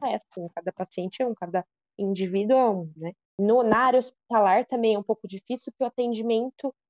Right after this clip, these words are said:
ainda é muito médico centrado, né? Assim, o médico ainda é muito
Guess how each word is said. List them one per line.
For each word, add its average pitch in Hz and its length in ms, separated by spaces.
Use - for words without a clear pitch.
ainda 262 520
é 247 120
muito 240 320
médico 240 520
centrado, 190 760
né? 170 220
Assim, 180 280
o 170 80
médico 190 480
ainda 196 260
é 190 40
muito 196 680